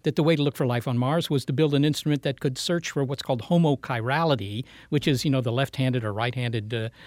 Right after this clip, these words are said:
nature of the molecules, because on Earth all life is, you know, left-handed, whatever. And she called her experiment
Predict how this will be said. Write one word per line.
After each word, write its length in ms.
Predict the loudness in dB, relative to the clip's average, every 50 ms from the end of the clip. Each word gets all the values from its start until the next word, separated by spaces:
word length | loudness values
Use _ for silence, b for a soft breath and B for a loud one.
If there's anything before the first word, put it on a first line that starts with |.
| B B 0
nature 360 | 2 2 2 2 0 0 0
of 80 | 0
the 80 | 0 0
molecules, 580 | 0 2 2 2 2 2 2 2 0 0 0 0
because 440 | -4 -4 -2 0 0 0 0 0
on 180 | -2 -2 0 0
Earth 240 | 2 2 0 0 0
all 260 | 0 0 2 0 0
life 320 | 0 -2 -2 -4 -2 -4
is, 200 | -4 -6 -6 -8 -12 -14 _ -10
you 140 | -8 -6 -6
know, 140 | -4 -4 -6
left-handed, 600 | -4 -2 -2 -4 -4 -6 -8 -6 -6 -4 -4 0
whatever. 320 | 0 2 2 2 2 0 b b b b b b b b b
And 160 | 2 2 2
she 80 | 2 -2
called 260 | 0 2 2 4 4
her 140 | 4 4 2
experiment 560 | 2 0 -2 -4 0 0 2 2 2 0 -2